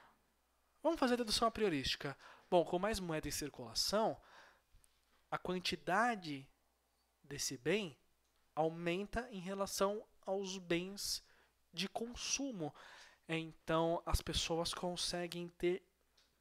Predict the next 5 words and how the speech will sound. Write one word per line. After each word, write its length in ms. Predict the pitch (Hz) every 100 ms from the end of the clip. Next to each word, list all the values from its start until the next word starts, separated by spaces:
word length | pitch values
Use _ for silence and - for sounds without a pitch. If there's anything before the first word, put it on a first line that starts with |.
| _ _ _ - _ -
é, 500 | 151 143 139 135 - _ _
conseguem, 680 | - 156 - 165 165 170 170 - _ _ _ _ _ _ _ _ _ _ _ _ _ 175 151 165
como 180 | 185
a 40 | 196
demanda 520 | 175 170 226 240 233